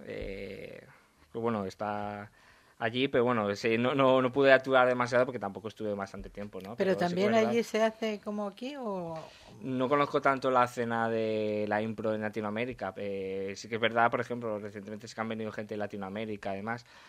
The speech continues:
Speaker 1: Eh, no sé un poco cómo está el nivel, la, eh, la disciplina
Speaker 2: Ya.
Speaker 1: de la impro
Speaker 2: Ya.
Speaker 1: a-, a-, allí. No, no puedo aportar datos que no,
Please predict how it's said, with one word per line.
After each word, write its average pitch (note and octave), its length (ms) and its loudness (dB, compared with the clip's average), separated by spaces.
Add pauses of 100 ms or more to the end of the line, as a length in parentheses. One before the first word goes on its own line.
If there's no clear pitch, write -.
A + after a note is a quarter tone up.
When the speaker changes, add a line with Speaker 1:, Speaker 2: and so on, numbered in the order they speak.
(140)
Speaker 1:
Eh, A2 220 2
no A#2 100 2
sé A#2 120 -2
un B2+ 80 0
poco B2+ 200 0
cómo C3 160 0
está C3 280 6
el B2+ 60 -2
nivel, A#2+ 320 0
la, G2+ 260 -4
eh, G2 500 -14 (120)
la A2+ 120 -4
disciplina C3 560 2
Speaker 2:
Ya. C3 40 6
Speaker 1:
de C3 80 6
la B2+ 140 6
impro C3 300 2
Speaker 2:
Ya. C3+ 140 10
Speaker 1:
a-, A#2+ 280 6 (140)
a-, G#2 40 -4
allí. G#2+ 200 -6
No, G2+ 260 -6
no G#2 140 -8
puedo G#2+ 440 -6
aportar G#2+ 340 -4
datos A2+ 260 -4
que A2 100 -12
no, G2 240 -12